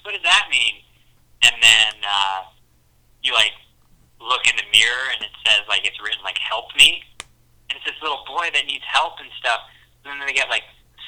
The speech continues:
sucked into the mirror and go to, into, like, the other side to when this boy was basically, like, murdered or something. And then they have to, like,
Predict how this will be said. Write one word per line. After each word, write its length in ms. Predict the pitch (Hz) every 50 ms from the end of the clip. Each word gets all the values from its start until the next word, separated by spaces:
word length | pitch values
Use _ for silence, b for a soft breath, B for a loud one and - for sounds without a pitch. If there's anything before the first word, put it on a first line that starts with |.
| - -
sucked 300 | 170 151 139 - - -
into 220 | 151 147 147 147 147
the 120 | - 120 113
mirror 560 | 110 110 120 127 135 139 147 151 160 165 - - - - _ -
and 100 | 123 120
go 140 | 123 127 131
to, 80 | 127
into, 320 | 127 120 117 117 - - 120
like, 160 | 113 110 -
the 140 | 120 117 -
other 200 | 117 120 123 120 117 - -
side 380 | - 110 110 117 123 135 151 147 - - -
to 60 | 113
when 180 | 113 117 117 117
this 160 | 110 104 - _ _ -
boy 260 | 110 110 113 117 120 113
was 80 | 107 104 - _
basically, 400 | 117 117 113 - 110 110 107 104
like, 140 | 101 - - 98
murdered 420 | 101 110 113 120 123 127 127 127
or 20 | 113 -
something. 320 | 123 127 - 131 131 135
And 1040 | - - - _ _ _ _ _ _ _ _ _ _ _ _ _ _ _ _ _ 113
then 140 | 113 110 107
they 80 | 107 107
have 200 | 110 113 113 -
to, 60 | 110 104
like, 140 | 101 101